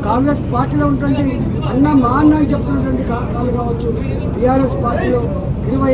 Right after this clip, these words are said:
ఏళ్ళుగా సంబంధం ఉన్నటువంటి వాళ్ళు కావచ్చు, ఒక్క మాటలో చెప్పాలంటే అన్ని వర్గాల, అన్ని పార్టీల ప్రజా కార్యకర్తలు కూడా చాలామంది "అన్న, నీకు మేము సపోర్ట్ చేసినాం,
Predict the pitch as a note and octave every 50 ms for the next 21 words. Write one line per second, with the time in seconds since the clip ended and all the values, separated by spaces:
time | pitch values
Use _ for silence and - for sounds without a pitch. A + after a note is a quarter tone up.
0 | C4+ D4 D4+ D4+ D4+ D4+ C#4 - C4 B2+ - C4+ - - B3+ - B3 B3+ B3 B3
1 | A3+ A3+ A#2 A#2 - A#3 A3+ - - - - D3 - - - - - - - -
2 | - - - - - - A#3+ C4+ C#4 C#4+ C#4 C4 C4 - C4 B3+ B3 - D4+ -
3 | - C4+ - - - - - - - - B3 C#4+ D#4 D#4+ D#4 - E4 D4+ C#4 C4+
4 | C#4 C4 - C4+ C4+ C4+ C4+ C4 - - - A3 A#3+ C4+ C#4 C#4+ C#4+ C4+ - A3
5 | A3 A3+ - - - A3+ B3+ B3+ A#3+ A3+ - - - G#3+ A#3+ A#3 A#3 A#3 A3+ -
6 | G#3+ G#3 - - - - - - - - - - G#3+ A#3 C4 C4 B3+ B3 B3 A#3+
7 | A#3+ A#3 A#3+ - B3 A#3 - - - - - - - - - C#4+ - C#4 C#4+ D4+
8 | C#4+ C#4+ D4 C#4+ C#4 B3+ B3 B3+ C4 C4 C4 B3+ B3 A#3 A#3 A#3+ A#3+ A#3+ A#3+ -
9 | - - B3+ C4+ C4 A#3 B3 A#3+ A3+ - A3+ - -